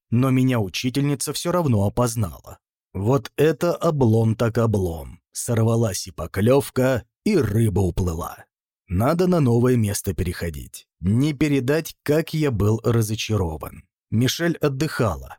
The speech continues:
а я подальше от города устроился, покинув пароход.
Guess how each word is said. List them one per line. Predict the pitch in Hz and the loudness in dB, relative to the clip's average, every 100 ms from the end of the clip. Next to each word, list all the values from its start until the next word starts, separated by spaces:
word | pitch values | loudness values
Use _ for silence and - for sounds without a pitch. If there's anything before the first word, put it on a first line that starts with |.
| _ | _
а | - | 0
я | 131 165 | 2 2
подальше | 170 135 113 143 - | 0 0 2 0 -2
от | 160 143 113 | -2 -2 0
города | 110 107 107 | 0 2 2
устроился, | 127 - 135 98 69 - - - - | 2 0 0 -2 -2 -10 -12 -8 -2
покинув | 151 117 104 107 | 0 0 0 0
пароход. | - 117 110 92 - - | 0 -2 -2 -6 -12 -18